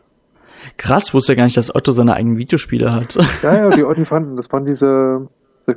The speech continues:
Speaker 2: gab's ja
Speaker 1: Ja,
Speaker 2: auch
Speaker 1: ich
Speaker 2: die
Speaker 1: weiß.
Speaker 2: Ottifanten-Serie halt, ne? Und da
Speaker 1: Ja.
Speaker 2: gab's die Spiele.
Speaker 1: Ist ja cool.
Speaker 2: Aber dann entschuldige ich mich für die Falschmeldung, dann, ähm, war es nicht für Super
Speaker 1: <laughs>
Speaker 2: Nintendo, ja. <laughs> War es doch, weil
Speaker 1: Gut.
Speaker 2: es gab ja den Super Game Boy. <laughs>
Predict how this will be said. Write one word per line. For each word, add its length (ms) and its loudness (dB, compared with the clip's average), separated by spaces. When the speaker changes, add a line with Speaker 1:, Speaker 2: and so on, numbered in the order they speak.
Speaker 2:
gab's 260 -2
ja 60 6
Speaker 1:
Ja, 40 6
Speaker 2:
auch 60 4
Speaker 1:
ich 40 -4
Speaker 2:
die 60 2
Speaker 1:
weiß. 120 6
Speaker 2:
Ottifanten-Serie 640 -2
halt, 180 -4
ne? 160 0
Und 340 -10
da 240 -2
Speaker 1:
Ja. 200 2
Speaker 2:
gab's 260 -14
die 140 -10
Spiele. 380 -6
Speaker 1:
Ist 160 -8
ja 80 2
cool. 160 4
Speaker 2:
Aber 340 2
dann 220 -4
entschuldige 340 2
ich 60 -12
mich 100 -6
für 80 -6
die 80 2
Falschmeldung, 500 -2
dann, 300 -6
ähm, 280 -4
war 100 0
es 160 -8
nicht 140 -10
für 100 2
Super 220 2
Speaker 1:
<laughs> 0 -
Speaker 2:
Nintendo, 420 -2
ja. 320 -4
<laughs> 40 -18
War 120 0
es 100 -8
doch, 220 -2
weil 100 2
Speaker 1:
Gut. 80 6
Speaker 2:
es 80 -2
gab 120 -2
ja 100 2
den 180 0
Super 260 0
Game 220 -4
Boy. 240 0
<laughs> 840 -4